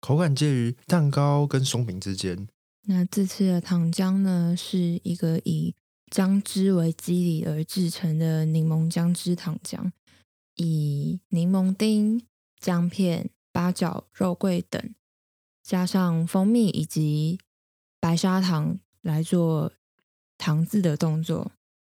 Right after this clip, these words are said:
Speaker 2: 萃取几天之后就会做出这样子的糖浆。
Speaker 1: 嗯，感觉这次最厉害的是糖浆呢。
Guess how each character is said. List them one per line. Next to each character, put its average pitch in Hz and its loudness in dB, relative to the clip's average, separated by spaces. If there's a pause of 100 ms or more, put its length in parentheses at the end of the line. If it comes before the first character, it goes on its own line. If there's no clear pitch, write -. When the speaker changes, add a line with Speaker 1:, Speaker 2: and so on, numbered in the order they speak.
(200)
Speaker 2:
萃 185 0
取 156 -4
几 - -8
天 165 0
之 170 0
后 165 2
就 156 -2
会 156 0
做 151 -2
出 143 -6
这 165 -2
样 160 -2
子 - -6
的 - -8
糖 175 -4
浆。 180 -6 (840)
Speaker 1:
嗯， 117 -4 (200)
感 113 -6
觉 113 -2
这 123 -2
次 123 0
最 120 2
厉 117 0
害 120 0
的 117 0
是 113 -2
糖 107 -8
浆 107 -6
呢。 107 -4